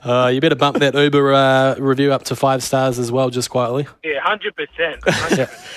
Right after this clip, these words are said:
Speaker 1: Hey, uh, Lockie, the, the back row at the Brumbies, um, this year, like, you've had David Pocock missing pretty much the whole season. Rob Valetini has, has missed most of it. You've missed a chunk of it as well. Um,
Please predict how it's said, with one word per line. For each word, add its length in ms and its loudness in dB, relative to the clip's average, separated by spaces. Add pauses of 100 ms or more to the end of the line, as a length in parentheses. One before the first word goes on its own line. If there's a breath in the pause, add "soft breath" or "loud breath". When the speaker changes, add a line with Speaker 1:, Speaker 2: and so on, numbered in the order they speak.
(220 loud breath)
Speaker 1:
Hey, 220 4
uh, 300 4
Lockie, 300 2
the, 320 2
the 100 -4
back 240 2
row 200 4
at 40 -2
the 80 2
Brumbies, 800 0
um, 320 2
this 240 0
year, 140 2
like, 160 0
you've 140 0
had 280 -2
David 260 0
Pocock 360 0
missing 340 -4
pretty 140 -2
much 260 -4
the 80 -2
whole 380 0
season. 400 -2
Rob 180 0
Valetini 640 -2
has, 180 -4
has 160 -6
missed 300 -6
most 300 -4
of 60 -2
it. 100 -4
You've 260 -2
missed 180 -4
a 60 -8
chunk 240 -4
of 100 -8
it 80 -2
as 220 -2
well. 420 0
Um, 320 -2